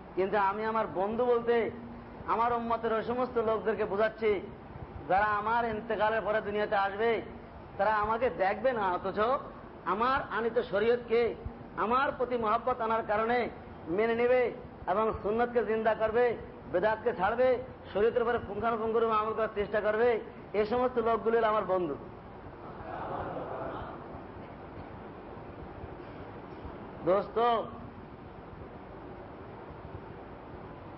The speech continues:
শেষ বয়সে রাসূলুল্লাহ সাল্লাল্লাহু আলাইহি ওয়াসাল্লাম যখন অসুস্থ হয়ে গেলেন,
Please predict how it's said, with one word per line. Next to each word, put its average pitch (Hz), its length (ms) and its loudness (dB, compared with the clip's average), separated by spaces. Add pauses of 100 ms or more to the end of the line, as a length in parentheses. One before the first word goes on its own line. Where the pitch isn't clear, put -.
(420)
শেষ 233 280 6
বয়সে 247 300 4
রাসূলুল্লাহ 233 560 4
সাল্লাল্লাহু 220 340 2
আলাইহি 226 100 -4
ওয়াসাল্লাম 220 160 0
যখন 226 220 0
অসুস্থ 214 360 0
হয়ে 240 200 4
গেলেন, 240 320 2